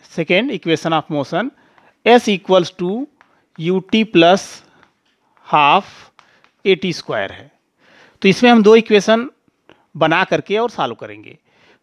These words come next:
तो एक हम ले लेंगे, टाइम एन है और दूसरा जो है एन माइनस वन है।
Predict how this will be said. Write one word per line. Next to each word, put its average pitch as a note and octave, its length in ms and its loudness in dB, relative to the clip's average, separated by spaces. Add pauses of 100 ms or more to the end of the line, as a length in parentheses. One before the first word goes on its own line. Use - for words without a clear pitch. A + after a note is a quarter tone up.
तो C4+ 500 4
एक A#3+ 280 4
हम A3+ 140 0
ले A3 120 4
लेंगे, G#3+ 520 2 (640)
टाइम F#3 420 0
एन A3+ 220 -2
है A#3+ 400 -4 (360)
और E3+ 220 0
दूसरा F3+ 420 0
जो E3+ 160 -2
है D#3+ 260 -2 (420)
एन F3+ 180 0
माइनस D#3+ 600 -2 (220)
वन C3+ 260 -4
है। - 240 -20